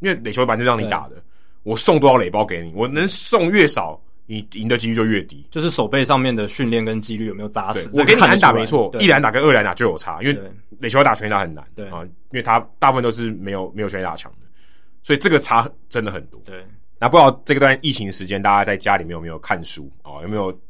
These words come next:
Speaker 1: 去 Amazon？Amazon 现在买书，哦，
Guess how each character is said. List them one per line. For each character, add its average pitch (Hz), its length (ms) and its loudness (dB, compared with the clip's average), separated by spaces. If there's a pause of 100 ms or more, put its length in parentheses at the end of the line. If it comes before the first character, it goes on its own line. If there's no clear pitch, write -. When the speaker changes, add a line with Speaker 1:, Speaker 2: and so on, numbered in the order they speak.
(120)
Speaker 1:
去 101 300 -6
Amazon？Amazon 110 800 0
现 151 80 4
在 156 80 6
买 101 180 0
书， 104 480 -8
哦， 80 220 -10